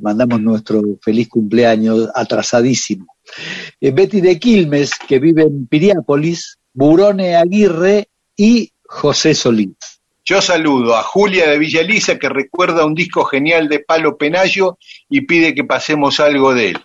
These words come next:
Speaker 2: porque Pedro lo había nombrado.
Speaker 1: Muy buen
Speaker 2: Gustavo de
Speaker 1: cantante.
Speaker 2: Mirá, no lo tenía. Gustavo de San
Speaker 1: Sí.
Speaker 2: Telmo, a Ariel de Editorial Crap Up, que le agradece a Pedro haber exhibido el libro Ciudad Dormitorio de Damián Snittiker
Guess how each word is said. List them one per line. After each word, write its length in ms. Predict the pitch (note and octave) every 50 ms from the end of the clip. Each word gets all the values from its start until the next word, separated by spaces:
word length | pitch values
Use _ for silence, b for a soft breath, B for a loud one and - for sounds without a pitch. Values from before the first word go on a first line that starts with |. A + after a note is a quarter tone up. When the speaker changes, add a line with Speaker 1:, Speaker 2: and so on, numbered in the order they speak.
| _ _
Speaker 2:
porque 180 | F#2+ F#2+ G2
Pedro 280 | - B2 B2 A#2+ A2+ A#2
lo 80 | A2+ A2+
había 240 | G#2+ G#2+ A2+ A2+ A2
nombrado. 540 | G#2+ G#2+ G#2 G#2 G2 F#2 E2 D#2 - - - _ _ -
Speaker 1:
Muy 200 | D3 E3+ F#3 F#3
buen 200 | F3+ F3+ F3+ -
Speaker 2:
Gustavo 240 | G#3+ G#3 G3 F#3+ -
de 60 | C#3+
Speaker 1:
cantante. 240 | B2+ A2+ G#2+ - A2+ G#2 G2 _ _ -
Speaker 2:
Mirá, 460 | - B2+ B2 A2+ G2 F2 - - _ _ -
no 160 | A#2 B2 B2
lo 100 | A#2+ G#2
tenía. 400 | A#2 A#2 A#2 G#2+ G2 F#2+ F#2+ F#2
Gustavo 500 | G2 A2+ A#2+ - - G#3 G#3 G3 F#3+ F3+
de 120 | E3+ D3
San 200 | - D#3 D3 D3+ C#3+
Speaker 1:
Sí. 40 |
Speaker 2:
Telmo, 540 | D3+ D#3 C#3 A#2 G#2+ G2+ G2 G2 F#2+ F2 _ _ _ -
a 320 | - C3 C3+ C#3 C#3 C#3 C#3
Ariel 500 | C#3+ C#3+ E3+ F#3+ G3+ G3+ G3+ G3+ G3 E3
de 160 | D3+ D3+ D3
Editorial 540 | D3 C#3+ C#3 - D3+ D3 F3 F3+ F3+ E3 - -
Crap 220 | F3+ F3 E3+ - -
Up, 340 | F#3 F#3+ F#3 F#3+ - _ _ _ _ _
que 140 | - D#3 D3+
le 60 | E3+
agradece 440 | E3 E3+ E3+ F#3 G#3 D#3+ D3 - F#3
a 100 | F3 -
Pedro 300 | - G#3+ G#3 E3+ E3 E3+
haber 160 | D#3+ F3 F#3
exhibido 540 | F#3 E3+ - - E3+ D#3+ F3 G3+ G3+ F#3+ F3
el 120 | E3 E3
libro 300 | E3+ G3 F#3+ F#3 F3+ E3
Ciudad 400 | - - - D#3 D3+ E3 G3 F#3+ F3
Dormitorio 760 | F3 E3 D3+ D3+ D#3 D#3 D3 - G3+ G3 F#3 E3 D#3+ D3+ C#3+
de 160 | C#3 C3+ C3+
Damián 500 | C3+ C#3 C#3 D3+ E3 F3 F3 E3+ F3+ - -
Snittiker 1300 | - - - - D3+ F3+ G3+ G3+ G3 - G3 - - - _ _ _ _ - E3+ F3 F3 F3+ F3